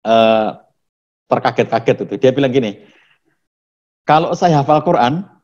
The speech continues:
itu nggak aneh," kata dia. "Kenapa nggak aneh? Karena bapak saya hafal Quran,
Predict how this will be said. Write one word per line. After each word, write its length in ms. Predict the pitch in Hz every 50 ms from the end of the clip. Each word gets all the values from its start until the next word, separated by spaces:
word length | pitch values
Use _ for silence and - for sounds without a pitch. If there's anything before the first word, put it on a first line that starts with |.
| _ _ -
itu 160 | 175 170 -
nggak 240 | 240 202 170 - 190 220
aneh," 320 | 220 208 202 196 202 190 175
kata 200 | - 139 127 151 131
dia. 220 | 135 123 113 104 95 - - - _ _ _ _ _ _ _ _ _
"Kenapa 320 | - 165 180 202 196 214 196
nggak 180 | 175 196 190 202
aneh? 100 | 190 190 170 - - - _ _
Karena 320 | _ - 165 156 156 156 151
bapak 400 | 135 127 117 117 - 135 113 135
saya 240 | 143 131 123 117 110
hafal 240 | - 120 110 107
Quran, 560 | - - - - 110 143 190 220 233 262 -